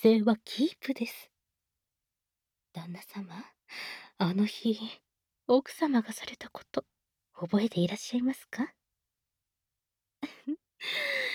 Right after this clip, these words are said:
奥様のおまんこ、目いっぱいいじらせていただきましたけど。<laughs>旦那様に奥様の代わりになっていただけるというなら、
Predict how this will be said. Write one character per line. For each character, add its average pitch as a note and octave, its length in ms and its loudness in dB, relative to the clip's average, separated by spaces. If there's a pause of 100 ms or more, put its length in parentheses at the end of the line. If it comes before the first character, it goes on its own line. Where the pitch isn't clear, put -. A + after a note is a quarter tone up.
(200)
奥 - 320 0
様 F3 420 -8
の F#3+ 200 -2 (120)
お G3 40 0
ま C4+ 200 -8
ん F4+ 60 -4 (160)
こ、 - 160 -4 (500)
目 C#4 280 8
い - 20 4
っ D4+ 40 -2 (180)
ぱ B3 120 0
い G#3+ 80 -8
い G#3 120 2
じ B3+ 120 6
ら C#4 120 4
せ D4 140 4
て A3+ 160 4
い G#3 80 6
た G3+ 120 4
だ B3 120 2
き - 140 0
ま D#4 120 2
し - 120 -8
た D4 140 -2
け - 180 -2
ど。 C4 140 -2 (1700)
<laughs> - 520 -8
旦 A3 340 8
那 A3+ 80 2
様 C4 300 6
に A3 220 8 (320)
奥 - 240 4
様 C#4 300 4
の A3 140 8
代 G#3 180 2
わ A#3 160 4
り C#4+ 160 6
に D#4 100 8
な E4 140 6
っ - 40 0
て - 180 0
い F3+ 140 6
た G#3 120 4
だ B3 120 4
け C4 140 -4
る D4 100 2
と A3 160 4
い F#3 240 4
う - 20 4
な C#4+ 180 2
ら、 - 220 -10